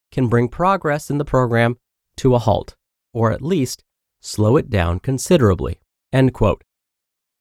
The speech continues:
In other words, doing high-intensity interval training every day alongside a training routine designed to make your muscles bigger and stronger has the potential to put the brakes on muscle growth. Martin Burkhan, high priest of intermittent fasting,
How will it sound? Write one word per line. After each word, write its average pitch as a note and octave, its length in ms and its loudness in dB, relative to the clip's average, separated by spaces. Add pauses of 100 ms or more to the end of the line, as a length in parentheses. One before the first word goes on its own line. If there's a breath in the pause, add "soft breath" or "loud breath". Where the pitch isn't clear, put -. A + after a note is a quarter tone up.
(220)
In C3 120 0
other G#3 180 4
words, F#2 360 -2 (400)
doing B2+ 240 0
high-intensity D3+ 720 0
interval D3+ 380 0
training A2 480 -2 (220)
every D3 300 0
day F#3+ 240 2
alongside B2 600 0
a G#2+ 80 2
training A#2+ 380 0
routine D#3 480 0
designed C3+ 460 0
to C3+ 80 -4
make B2+ 180 -4
your A2 100 -2
muscles G#2 300 -2
bigger F#2 280 -2
and F2 120 -6
stronger F3+ 480 2 (420)
has F#3+ 180 0
the G3 80 -4
potential A#2+ 560 0 (380)
to C#3 80 -2
put - 220 -2
the C#3 80 -6
brakes - 560 -4 (100)
on A2+ 140 -2
muscle G#2 300 -4
growth. D3+ 380 0 (880)
Martin A#2+ 260 0
Burkhan, B2 440 -2 (340)
high F3+ 180 0
priest F3 340 -4
of A#2 120 -4
intermittent A2+ 420 -2
fasting, D#3 560 -4